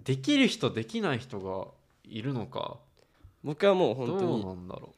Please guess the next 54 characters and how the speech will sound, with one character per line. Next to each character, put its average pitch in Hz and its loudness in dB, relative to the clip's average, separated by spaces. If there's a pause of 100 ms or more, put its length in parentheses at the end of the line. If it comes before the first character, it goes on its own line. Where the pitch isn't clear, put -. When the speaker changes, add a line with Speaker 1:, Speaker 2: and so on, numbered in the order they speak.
Speaker 1:
う。 117 -8
う 110 -6
ん 107 -6
う 101 -6
ん。 - -6
Speaker 2:
も 95 -4
う - -16 (100)
す - -4
ぐ 175 0
興 170 4
味 117 0
出 107 -6
ち - -8
ゃ 87 -8
う 82 -8
ん - -10
で、 95 -10
い 98 -8
ろ 98 -6
ん 95 -8
な 87 -8
の 80 -12
だ 85 -12
か - -14
ら。 90 -12
誘 165 4
惑 147 0 (400)
で 131 -6
す。 117 -6
Speaker 1:
あ 117 2
ー、 - -2
ま 117 4
あ。 - 6
Speaker 2:
誘 143 6
惑 143 0
に 131 2 (580)
駆 - 0
ら 135 8
れ 135 2
る 120 0
ん 98 -4
で - -10
す - -12
よ、 - -18 (320)
家 123 -2
に 127 -4
い 127 -4
て 156 2
も。 151 6
<laughs> 151 4 (2000)
Speaker 1:
あ 113 4
ー、 110 -4
集 - -2
中 226 -2